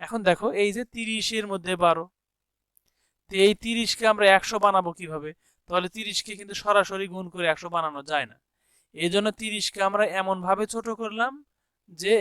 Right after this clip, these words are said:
এখানে যেন আমাদের, আহ, যেটা হয় সেটাকে যেন আমরা একশো বানাতে পারি। তাহলে দেখো তিরিশকে এবং বারোকে আমরা ছয় দ্বারা ভাগ করতে পারি। তিরিশকে ছয় দ্বারা ভাগ করলে পাঁচ, বারোকে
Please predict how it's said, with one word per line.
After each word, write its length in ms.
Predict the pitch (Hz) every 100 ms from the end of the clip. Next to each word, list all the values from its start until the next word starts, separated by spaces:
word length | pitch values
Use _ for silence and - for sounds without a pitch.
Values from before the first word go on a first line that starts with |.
| 180
এখানে 240 | 185 190
যেন 200 | 170 175 175 165
আমাদের, 340 | 165 175 233
আহ, 720 | 285 _ _ _ _ 151 156 156
যেটা 200 | 175 208 165
হয় 160 | 185 196
সেটাকে 420 | 170 190 196 214 190
যেন 120 | 190 170
আমরা 140 | 160 170
একশো 200 | 156 175 160
বানাতে 260 | 131 120 104
পারি। 160 | 98 _ _ _ _ _ _
তাহলে 180 | 170 185 175
দেখো 180 | 175 202 _
তিরিশকে 720 | 226 214 208 190 - - 220 247 208
এবং 140 | 190 190
বারোকে 500 | 180 180 170 151 127 143 - _ _ _ -
আমরা 200 | 143 160 -
ছয় 240 | 196 202 185
দ্বারা 180 | 170 165 165
ভাগ 100 | 160
করতে 200 | 131 - 113
পারি। 220 | 101 _ _ _ _ _ _ _ _
তিরিশকে 380 | 202 196 - 208 -
ছয় 200 | 196 180
দ্বারা 200 | 180 170
ভাগ 100 | 175 -
করলে 180 | 170 170 185
পাঁচ, 200 | 196 254 - _ _ _ _ 151
বারোকে 360 | 175 180 165